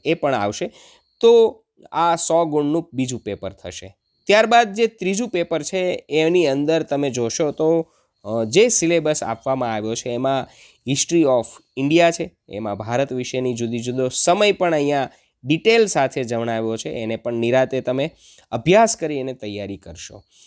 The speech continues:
કલ્ચરલ હેરિટેજ જે છે એની અંદર પણ, અ, ભારત, ગુજરાત, આર્ટ્સ એ બધી બાબતો મૂકવામાં આવી છે.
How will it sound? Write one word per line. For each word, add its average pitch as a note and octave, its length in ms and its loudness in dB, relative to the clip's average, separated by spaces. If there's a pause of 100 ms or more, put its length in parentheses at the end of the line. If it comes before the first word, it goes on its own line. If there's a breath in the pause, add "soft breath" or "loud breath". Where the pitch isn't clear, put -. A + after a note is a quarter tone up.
(260 soft breath)
કલ્ચરલ A3 480 4
હેરિટેજ D#3 800 0
જે C3+ 200 -2
છે C3+ 160 -8
એની B2+ 460 -2
અંદર C3 260 0
પણ, C3+ 360 -4 (240)
અ, G#2+ 100 -6
ભારત, C3 600 0
ગુજરાત, C3+ 600 0 (100)
આર્ટ્સ C3+ 480 0 (380)
એ D#3+ 100 -2
બધી C3 240 -2
બાબતો G#2+ 420 -2
મૂકવામાં F#2+ 520 -6
આવી F2 180 -8
છે. - 220 -14